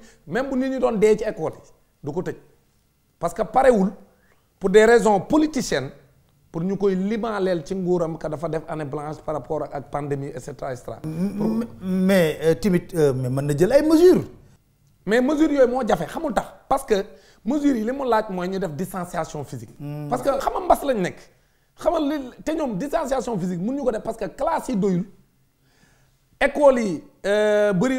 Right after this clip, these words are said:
Speaker 1: soo fa demee dañoo am déficit enseignant. Est-ce que xam nga ne actuellement am na école yu bëri, euh, yu bëri yoo xam ne élèves yi grève nañ ndax amuñu jàngalekat? Dans beaucoup d'académies du pays.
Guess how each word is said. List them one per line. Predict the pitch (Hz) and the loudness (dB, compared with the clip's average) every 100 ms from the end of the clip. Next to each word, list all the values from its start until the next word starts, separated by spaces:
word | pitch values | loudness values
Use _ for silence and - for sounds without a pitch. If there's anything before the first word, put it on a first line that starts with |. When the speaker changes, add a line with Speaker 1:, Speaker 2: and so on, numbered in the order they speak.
| 254 | -2
Speaker 1:
soo | 269 | -2
fa | 247 | 0
demee | 233 208 208 | -2 -2 -2
dañoo | 208 214 | -2 -2
am | 175 | -4
déficit | 226 - 214 - | -4 -6 -10 -10
enseignant. | 175 165 147 151 | -10 -8 -8 -8
Est-ce | 208 | -8
que | |
xam | 320 277 | -6 -4
nga | |
ne | 226 | -6
actuellement | 190 220 185 | -4 -4 -4
am | 175 | -6
na | 165 165 | -6 -10
école | 175 156 | -6 -6
yu | |
bëri, | 143 175 | -6 -6
euh, | 165 170 165 165 170 | -4 -4 -4 -4 -4
yu | |
bëri | 170 175 180 | -4 -4 -2
yoo | 175 | -2
xam | 165 | -6
ne | 156 | -10
élèves | 160 151 135 | -8 -6 -6
yi | |
grève | 147 147 | -6 -6
nañ | 139 139 | -8 -10
ndax | 139 | -10
amuñu | 139 127 | -10 -10
jàngalekat? | 120 113 110 - _ _ _ _ _ _ - | -10 -10 -12 -16 _ _ _ _ _ _ -8
Dans | 165 170 | -6 -4
beaucoup | 135 269 - | -6 -8 -8
d'académies | 170 156 143 127 | -8 -8 -8 -10
du | 120 | -12
pays. | 107 117 | -14 -16